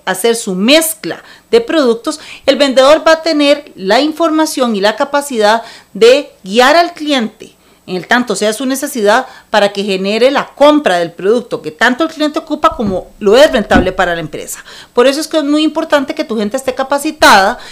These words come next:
y conozca muy bien el perfil. El perfil no es solo la misión, la visión y, y estas cosas que muy bien si las tienes, pero también es importante ir más allá,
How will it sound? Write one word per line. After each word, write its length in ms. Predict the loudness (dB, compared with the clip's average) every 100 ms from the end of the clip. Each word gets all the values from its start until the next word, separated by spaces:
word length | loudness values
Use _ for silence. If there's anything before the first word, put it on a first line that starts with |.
| -18
y 120 | -14 -4
conozca 440 | -2 -2 -2 -2
muy 160 | -2 -2
bien 220 | -2 -2
el 100 | -2
perfil. 400 | -6 -6 -2 -2
El 100 | -2
perfil 360 | -6 -6 -4
no 100 | -2
es 100 | -2
solo 220 | 0 2 2
la 80 |
misión, 460 | 2 -2 -4 -4 -2
la 100 | -2
visión 540 | -2 -4 0 2 2
y, 160 | -2 -2
y 80 | -4
estas 240 | -4 -6
cosas 300 | -2 -2 -2
que 220 | -4 -6 -6 -8
muy 100 | -4
bien 200 | 0 0
si 100 | 0
las 220 | -4 -4
tienes, 380 | 0 0 0 -4 -14 -20 0
pero 340 | 4 6 4 2 -8
también 300 | -2 -2 -2
es 100 | -2
importante 760 | -2 -2 -2 0 0 0 -6 -8 -4
ir 180 | -2 2
más 260 | 2 4
allá, 380 | 0 2 0 -2